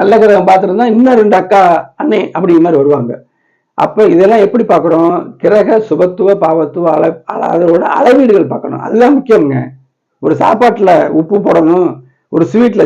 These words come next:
சீனி போடணும்னா நம்ம பாட்டுல கண்ணை மூடிக்கிட்டு அள்ளி கொட்டக்கூடாது, அளவு பார்த்து போடுறோமே, அதே மாதிரி இதுல அளவு பார்க்கணும்ல. எதுலதான் அளவு பார்க்கக்கூடாது? ஒரு நில அளவை அளவு பார்க்கறோம், ஒருத்தருக்கு பத்திரம் பதியும்போது கூட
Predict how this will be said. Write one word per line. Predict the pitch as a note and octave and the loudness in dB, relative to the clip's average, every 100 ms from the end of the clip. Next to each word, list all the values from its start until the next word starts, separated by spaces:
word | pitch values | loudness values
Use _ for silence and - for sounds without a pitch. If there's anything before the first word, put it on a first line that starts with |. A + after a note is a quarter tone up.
| G#3 | 2
சீனி | G#3+ F3+ | 2 2
போடணும்னா | E3+ E3 F#3 E3+ | 2 2 0 0
நம்ம | G#3+ A#3 | 2 2
பாட்டுல | A3 A#3 - | 2 2 0
கண்ணை | - A3+ | 0 0
மூடிக்கிட்டு | G#3+ G#3 G3+ | 2 2 2
அள்ளி | F3+ F#3+ | 0 0
கொட்டக்கூடாது, | - - - - - _ _ _ _ _ _ _ _ | -2 -4 -6 -8 -12 _ _ _ _ _ _ _ _
அளவு | - G3+ G#3+ | 0 4 4
பார்த்து | F#3+ F3 | 2 0
போடுறோமே, | E3+ E3+ D#3+ E3 F3+ | 0 0 2 2 0
அதே | E3 F#3 | 0 0
மாதிரி | F#3+ G3 | 0 0
இதுல | F#3 G3 F3 | 2 2 2
அளவு | F#3+ | 0
பார்க்கணும்ல. | - F#3 F3 F3 D3 G3 | 0 -2 -2 -2 2 4
எதுலதான் | A#3+ A#3+ A#3 G#3 | 4 4 4 4
அளவு | G3+ | 2
பார்க்கக்கூடாது? | F#3+ F3+ - D3+ C#3+ - _ _ - | 2 -2 -4 -6 -6 -10 _ _ -4
ஒரு | D#3+ F#3+ F3 | 0 2 2
நில | G3 A#3+ F3+ | 4 4 4
அளவை | F3 D3 C3+ - D#3 | 4 2 0 -6 0
அளவு | F#3+ F3+ | 2 2
பார்க்கறோம், | D#3 C3+ C3 - - _ _ _ _ _ - | 2 0 -4 -6 -14 _ _ _ _ _ -6
ஒருத்தருக்கு | E3+ E3+ D3+ | -2 0 2
பத்திரம் | F3+ A3+ G3+ | 2 2 2
பதியும்போது | F#3+ F#3 F#3 | 2 2 2
கூட | G3+ | 2